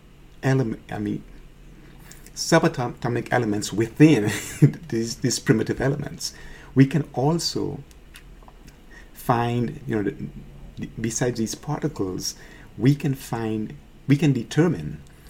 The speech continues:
what kind of reactions, what kind of compounds, right?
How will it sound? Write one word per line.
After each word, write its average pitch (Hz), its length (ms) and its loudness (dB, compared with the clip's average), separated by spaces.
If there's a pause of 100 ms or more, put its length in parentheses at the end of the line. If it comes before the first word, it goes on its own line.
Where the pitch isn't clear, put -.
(340)
what 120 280 -2
kind 120 220 -4
of 110 160 -8
reactions, 95 880 -6 (140)
what 110 180 -2
kind 110 140 -4
of 101 140 -10
compounds, 113 800 -2 (360)
right? 92 200 -10